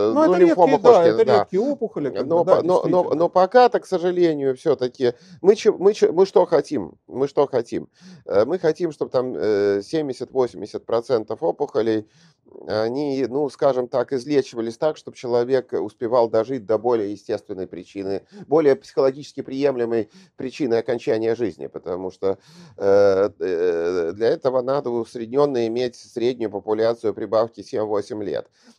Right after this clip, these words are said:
Speaker 2: По отдельным позициям нечто похожее есть, конечно. Я не говорю, что, э, я не отрицаю вот это развитие, но пока, э, несмотря на колоссальный прогресс,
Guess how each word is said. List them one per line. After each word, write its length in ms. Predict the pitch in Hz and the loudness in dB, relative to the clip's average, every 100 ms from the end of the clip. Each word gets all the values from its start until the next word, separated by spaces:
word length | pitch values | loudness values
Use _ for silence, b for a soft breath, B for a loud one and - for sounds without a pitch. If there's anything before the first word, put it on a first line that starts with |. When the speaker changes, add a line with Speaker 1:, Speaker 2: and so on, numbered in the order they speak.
| - | -2
Speaker 2:
По 140 | 139 | 0
отдельным 460 | 180 165 202 185 165 | 0 2 2 2 -2
позициям 520 | 170 165 180 - 151 | -4 -4 -6 -6 -4
нечто 280 | 160 143 147 | -4 -6 -8
похожее 500 | 147 143 156 131 147 | -8 -4 -2 -2 -2
есть, 180 | 147 127 | -2 -2
конечно. 400 | 110 95 82 101 | -4 -4 -6 -6
Я 180 | 104 117 | -6 -6
не 100 | 117 | -4
говорю, 380 | 120 127 127 135 | -4 -2 -4 -6
что, 260 | - 98 b b 175 - | -4 -6 b b -18 -6
э, 840 | 90 98 92 90 82 80 69 71 | 0 0 0 -2 -2 -4 -6 -8
я 160 | 98 117 | -2 -2
не 120 | 127 | 0
отрицаю 720 | 123 135 127 156 135 107 95 _ | -2 -4 -4 0 2 2 -2 _
вот 280 | 73 95 107 | -12 -8 -4
это 200 | 110 110 | -2 0
развитие, 480 | 117 113 90 67 73 | 0 -2 -6 -8 -8
но 160 | 95 | -6
пока, 460 | 104 127 127 156 143 B B B - | -6 -6 2 4 4 B B B -12
э, 640 | - 90 95 95 92 92 | -4 0 2 2 2 0
несмотря 460 | 107 127 - 120 143 | -2 -4 0 2 2
на 100 | 120 | 0
колоссальный 640 | - 117 120 139 110 107 | 0 0 0 0 0 -2
прогресс, 580 | 107 110 127 190 170 - | -2 -2 0 -2 -4 -8